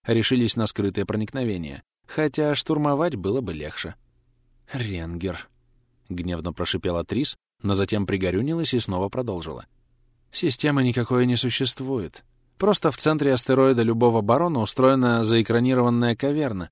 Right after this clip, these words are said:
в которой стоит корабль. И в случае серьёзной опасности он уходит в прыжок прямо из каверны, в процессе своего старта разнося астероид в пыль". "Без разгона?" удивилась лузитанка. "Как это?" Трис усмехнулась.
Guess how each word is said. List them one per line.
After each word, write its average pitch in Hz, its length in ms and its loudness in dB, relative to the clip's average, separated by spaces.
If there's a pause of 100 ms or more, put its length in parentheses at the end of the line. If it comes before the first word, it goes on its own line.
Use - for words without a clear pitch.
(100)
в - 80 -20
которой 113 340 2
стоит 113 280 0
корабль. 98 460 -2 (480)
И 147 80 -2
в 120 60 -2
случае 135 340 2
серьёзной 127 480 4
опасности 135 500 0
он 170 140 2
уходит 156 300 2
в - 100 -14
прыжок 156 400 0
прямо 135 300 0
из 139 80 -2
каверны, 92 460 -4 (180)
в - 120 -20
процессе 120 480 2
своего 113 400 2
старта 165 360 0
разнося 110 460 2
астероид 101 580 -2
в - 120 -18
пыль". - 260 -8 (840)
"Без 87 280 -4
разгона?" 85 580 -6 (640)
удивилась 92 600 0
лузитанка. 92 680 -2 (800)
"Как 135 300 -6
это?" - 280 -12 (840)
Трис 104 380 0
усмехнулась. 98 680 -6